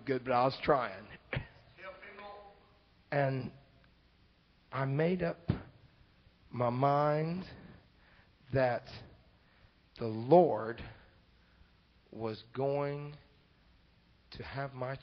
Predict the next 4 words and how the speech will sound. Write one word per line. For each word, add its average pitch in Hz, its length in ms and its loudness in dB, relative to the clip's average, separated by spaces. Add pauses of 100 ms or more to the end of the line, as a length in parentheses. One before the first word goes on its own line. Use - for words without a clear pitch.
(120)
trust - 480 -14 (1200)
in 107 160 -10
that 113 180 -6 (140)
service. - 560 -16